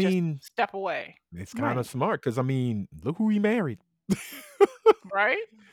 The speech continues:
Speaker 2: You know, you get to see beauty all day. Now, I don't know what the boy mama look like.
Speaker 1: She was attractive back in the
Speaker 2: Okay.
Speaker 1: seventies.
Speaker 2: Yeah,
Speaker 1: She was
Speaker 2: but,
Speaker 1: an
Speaker 2: uh,
Speaker 1: average
Speaker 3: Seventies,
Speaker 1: white
Speaker 3: he was
Speaker 1: woman.
Speaker 3: cute.
Speaker 2: Okay, 'cause, I mean, we talking about Iman here.
Speaker 1: Yeah.
Speaker 2: This woman
Speaker 3: Ooh,
Speaker 2: still
Speaker 3: that
Speaker 2: look
Speaker 3: woman's beautiful.
Speaker 2: thirty-five,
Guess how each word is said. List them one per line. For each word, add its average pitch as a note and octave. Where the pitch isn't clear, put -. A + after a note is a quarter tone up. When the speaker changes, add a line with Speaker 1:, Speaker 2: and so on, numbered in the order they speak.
Speaker 2:
You B2+
know, G#2+
you G2
get G3+
to C3+
see C#3+
beauty D3
all D3
day. E3
Now, A2
I C3
don't D#3
know D3
what C3+
the B2
boy B2+
mama A#2
look D3
like. F2+
Speaker 1:
She -
was B4
attractive A#3+
back G3
in A#3
the A3
Speaker 2:
Okay. -
Speaker 1:
seventies. F3+
Speaker 2:
Yeah, B2
Speaker 1:
She G#2
was G#2
Speaker 2:
but, -
Speaker 1:
an -
Speaker 2:
uh, A2+
Speaker 1:
average G#2+
Speaker 3:
Seventies, -
Speaker 1:
white F#3
Speaker 3:
he -
was D#3
Speaker 1:
woman. F3+
Speaker 3:
cute. E3
Speaker 2:
Okay, A#2
'cause, G2
I A#2+
mean, A#2
we F3
talking G3
about A#2+
Iman G#2
here. E2
Speaker 1:
Yeah. E3+
Speaker 2:
This D#3+
woman F3+
Speaker 3:
Ooh, D#3
Speaker 2:
still C#3
Speaker 3:
that C3
Speaker 2:
look A#2+
Speaker 3:
woman's -
beautiful. E3
Speaker 2:
thirty-five, C3